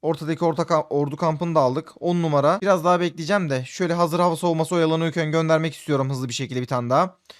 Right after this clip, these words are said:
Güzel. O bizim, e, helikopterimiz iyi dayanacaktır. Hatta güzel oyalayacaktır. Üstüne de inecektir oradaki fişiğimiz. Güzel.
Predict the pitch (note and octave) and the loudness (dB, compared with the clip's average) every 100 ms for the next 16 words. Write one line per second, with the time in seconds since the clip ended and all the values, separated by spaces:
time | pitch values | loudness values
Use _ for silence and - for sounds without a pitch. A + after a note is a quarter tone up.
0 | _ _ _ _ _ _ - E3+ D#3+ D#3+ | _ _ _ _ _ _ -10 0 0 0
1 | - F#3 F3+ F3+ - E3 E3+ E3 C#3+ C#3 | -4 0 0 0 -8 -4 -4 -2 0 2
2 | C#3 C#3 C#3 D#3 F#3 C#3+ D#3+ F3+ F3 E3+ | 2 2 0 2 0 0 -2 -2 -2 2
3 | E3 E3 D#3+ D#3 D#3 D3 D#3+ C#3 E3 E3 | 2 2 0 0 -2 -2 -2 0 2 4
4 | D3+ C#3 C3 B2+ - G3+ _ _ _ E3 | 4 2 -2 -4 -4 -8 _ _ _ -6
5 | D3 F3 D#3+ F3+ - - D#3 D#3+ E3 D#3+ | -4 -2 0 0 -2 -4 -2 0 -2 -2
6 | C#3+ C3 - - C#3 C#3+ D#3 C3+ C#3 D3 | -2 -2 -6 -10 -6 -6 -6 -6 2 2
7 | D#3+ | 2